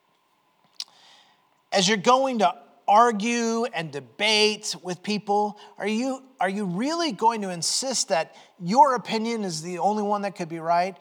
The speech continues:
Are you really gonna come at people with the attitude that says, "I'm right and you're wrong, b-, because I've got this, this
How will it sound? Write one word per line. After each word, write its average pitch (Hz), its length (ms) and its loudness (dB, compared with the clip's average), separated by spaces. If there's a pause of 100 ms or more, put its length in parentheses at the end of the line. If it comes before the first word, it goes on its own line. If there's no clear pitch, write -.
(220)
Are 190 80 -4
you 226 180 0
really 302 320 -2
gonna 269 180 0
come 240 300 -4
at 247 160 -4
people 240 360 -6
with 196 140 -2
the 180 140 -4
attitude 202 580 2 (260)
that 202 160 4
says, 214 360 0 (220)
"I'm 247 300 6
right 214 280 6
and 180 160 -4
you're 196 220 2
wrong, 185 340 4 (400)
b-, 208 140 -12 (100)
because 220 340 -2
I've 214 300 8
got 220 280 4
this, 214 340 -2
this 180 420 -4